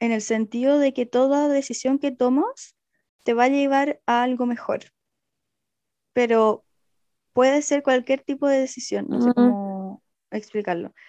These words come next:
Speaker 1: Porque tú podés pensar un día como, "Oh, voy a hacer esto", pero otro día pensar como, "Oh, voy a hacer esta otra cosa". Y tú haces esa otra cosa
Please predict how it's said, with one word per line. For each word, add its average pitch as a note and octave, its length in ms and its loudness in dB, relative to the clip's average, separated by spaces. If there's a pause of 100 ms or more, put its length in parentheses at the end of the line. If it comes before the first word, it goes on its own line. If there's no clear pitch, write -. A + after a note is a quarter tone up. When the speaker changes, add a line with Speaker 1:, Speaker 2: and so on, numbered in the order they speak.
(140)
Speaker 1:
Porque A3+ 240 2
tú B3+ 200 0
podés C4+ 340 4
pensar C4+ 420 -2
un C4 160 0
día C4 300 -4
como, A#3+ 300 -2
"Oh, A#3+ 160 0
voy A3+ 140 0
a A#3 60 -2
hacer A3+ 160 -6
esto", B3 240 -6
pero A3 160 0
otro A3 180 -4
día A3 120 -4
pensar - 280 -8
como, G#3+ 360 -6
"Oh, G3+ 200 0
voy F#3 140 0
a F#3+ 40 -4
hacer G3 160 -6
esta G3 240 -6
otra F#3+ 200 -6
cosa". - 300 -12 (320)
Y A3 100 -6
tú G#3 80 2
haces A3+ 280 -2
esa A3+ 260 -4
otra A3 220 -4
cosa G#3+ 440 -6